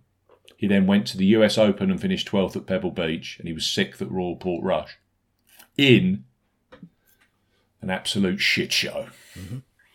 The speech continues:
Speaker 1: So I don't think this weather forecast is gonna do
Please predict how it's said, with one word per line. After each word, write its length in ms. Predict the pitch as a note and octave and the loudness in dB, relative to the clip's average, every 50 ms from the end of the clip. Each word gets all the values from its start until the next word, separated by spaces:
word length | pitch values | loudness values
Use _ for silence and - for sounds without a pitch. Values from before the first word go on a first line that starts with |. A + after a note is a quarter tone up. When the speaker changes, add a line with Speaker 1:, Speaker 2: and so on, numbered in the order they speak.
| _ - - - - - - - _ | _ -20 -20 -20 -20 -20 -20 -16 _
Speaker 1:
So 180 | - - B2+ C3 | 6 8 10 12
I 80 | C#3+ | 12
don't 240 | C#3+ C#3 C3 B2 A#2+ | 12 12 10 8 6
think 220 | C3 B2 A#2 A2+ | 6 4 4 4
this 200 | A2+ A#2 A2+ - | 4 2 2 4
weather 220 | B2 B2 A#2+ G#2+ G#2 | 4 6 6 6 4
forecast 640 | - - G#2 G2 G2 - G#2 G2 G2 G2+ G2 - G2+ | 2 2 2 2 4 4 4 6 6 4 2 0 -4
is 60 | - | -2
gonna 160 | - G#2 - | 0 0 2
do 240 | - G#2+ G2+ G#3+ | 4 2 2 2